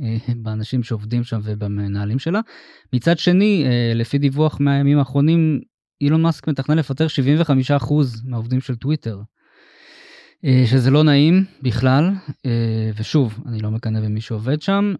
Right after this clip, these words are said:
אה, ולא ברור כל כך מה, מה הוא מתכנן לעשות עם האפליקציה הזאת, עם הרשת החברתית הזאת, ברגע שהיא תהיה בידיו. אה, בזמן האחרון הוא, הוא שוב מעלה את הנושא הזה של, אה,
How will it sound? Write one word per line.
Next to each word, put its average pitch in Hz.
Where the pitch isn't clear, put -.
אה, 127
ולא 113
ברור 196
כל 196
כך 202
מה, 185
מה 170
הוא 185
מתכנן 175
לעשות 165
עם 165
האפליקציה 143
הזאת, 120
עם 113
הרשת 131
החברתית 123
הזאת, 131
ברגע 113
שהיא 107
תהיה 120
בידיו. 131
אה, 113
בזמן 117
האחרון 143
הוא, 131
הוא 131
שוב 139
מעלה 131
את 139
הנושא 127
הזה 131
של, 120
אה, 107